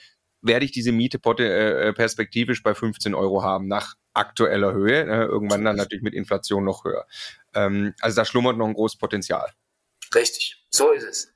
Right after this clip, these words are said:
Speaker 2: Ja, also der Vorteil ist, wir vermieten immer mit, mit Küche, mit, äh, mit Küchengeräten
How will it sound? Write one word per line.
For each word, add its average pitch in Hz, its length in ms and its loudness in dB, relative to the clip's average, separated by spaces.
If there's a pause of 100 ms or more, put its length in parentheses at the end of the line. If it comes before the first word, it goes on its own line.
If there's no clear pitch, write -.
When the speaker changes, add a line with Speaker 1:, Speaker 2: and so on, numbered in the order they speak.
Speaker 2:
Ja, 143 240 4
also - 260 0 (220)
der 135 120 6
Vorteil 143 460 4
ist, - 220 -2
wir 135 80 -4
vermieten 139 580 0
immer 131 500 2 (520)
mit, - 400 0
mit 180 340 2
Küche, 208 380 4 (240)
mit, - 520 0
äh, 127 220 4
mit 135 340 -4
Küchengeräten 143 840 2